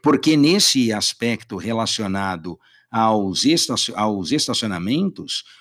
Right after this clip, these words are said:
o que cabe ao consumidor é declarar eventual, eh, bem, eventual objeto de valor que ele tenha deixado no interior do veículo. Por exemplo,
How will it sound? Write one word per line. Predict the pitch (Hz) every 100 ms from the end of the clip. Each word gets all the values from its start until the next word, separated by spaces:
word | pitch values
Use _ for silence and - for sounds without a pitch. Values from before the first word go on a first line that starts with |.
| _
o | 131 127
que | 143 151
cabe | - 135 170 220 170 113
ao | 104 117
consumidor | 104 107 - 101 92 80 135 175
é | 131
declarar | 92 104 254 294 - 160 104 98 135 143 -
eventual, | 131 98 139 139 - 101 92 127 139 98 _ _ _ -
eh, | 104 101 92
bem, | 82 117 120 139 107 90
eventual | 82 113 117 90 90 104 117
objeto | 101 90 98 139 139
de | 104
valor | 95 87 110 139
que | 143
ele | 139
tenha | - 123 139 131
deixado | 135 101 - 107 131 131
no | 120 131
interior | 156 135 123 110 127
do | 135
veículo. | 147 131 127 127 - -
Por | -
exemplo, | 170 - 120 143 120 95